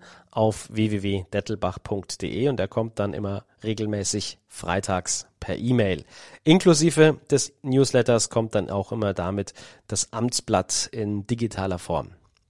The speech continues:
Den Podcast, den möchte ich natürlich auch weiterhin gerne für Sie machen, allerdings nicht wöchentlich, wie zum Beispiel jetzt den Newsletter.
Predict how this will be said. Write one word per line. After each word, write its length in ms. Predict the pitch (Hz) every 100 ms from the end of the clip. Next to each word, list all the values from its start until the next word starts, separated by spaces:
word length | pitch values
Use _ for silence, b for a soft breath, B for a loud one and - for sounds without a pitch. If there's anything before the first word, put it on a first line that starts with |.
| _ _ b b b b b b b -
Den 160 | 120
Podcast, 800 | 117 165 - 180 196 - - -
den 100 | 127
möchte 220 | 127 139
ich 40 | 131
natürlich 360 | 113 110 131
auch 180 | 113 95
weiterhin 580 | 110 156 170 156 165 170
gerne 320 | 127 120 131
für 160 | 120 117
Sie 140 | 104
machen, 320 | 101 127 - -
allerdings 580 | 117 143 143 139 - -
nicht 320 | 120 - 110
wöchentlich, 640 | 113 - 156 156 175 - - B B
wie 80 | 120
zum 180 | - 117
Beispiel 400 | 104 117 - 123
jetzt 240 | 110 -
den 160 | 110 104
Newsletter. 580 | 107 117 - 98 82